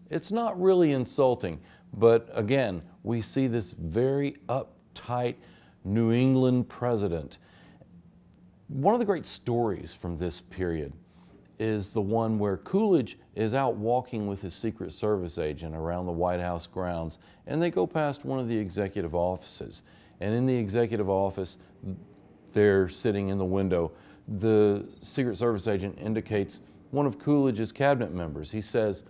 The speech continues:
"There's Secretary so-and-so," and he's hard at work, and here it is, six thirty, seven o'clock in the evening. And the president looks at the Secret Service agent and says,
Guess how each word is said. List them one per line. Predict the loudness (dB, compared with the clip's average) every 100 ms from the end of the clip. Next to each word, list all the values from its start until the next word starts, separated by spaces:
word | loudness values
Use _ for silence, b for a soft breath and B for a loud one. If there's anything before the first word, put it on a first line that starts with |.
| -10 -4
"There's | -2 -2
Secretary | -4 -4 -6 -6 -2 -2 -4
so-and-so," | -4 -6 -6 -6 -6 -8 B B -8
and | -4
he's | -4 -2
hard | 2 2
at | 2
work, | 0 0 0
and | -4
here | -4 -2
it | -2
is, | -2 -6
six | -6 -8 -8
thirty, | -4 -2 -2 -4 -8 -12
seven | -6 -2 -2 -4
o'clock | -4 0 0 -2
in | -6
the | -4
evening. | -4 -2 -4 -8 B B B B -8
And | -4
the | -2
president | 0 0 -2 -6
looks | -6 -6
at | -10
the | -12
Secret | -10 -8 -6 -8
Service | -4 -4 -4 -4
agent | -4 -4 -6 -10
and | -10
says, | -8 -8 -8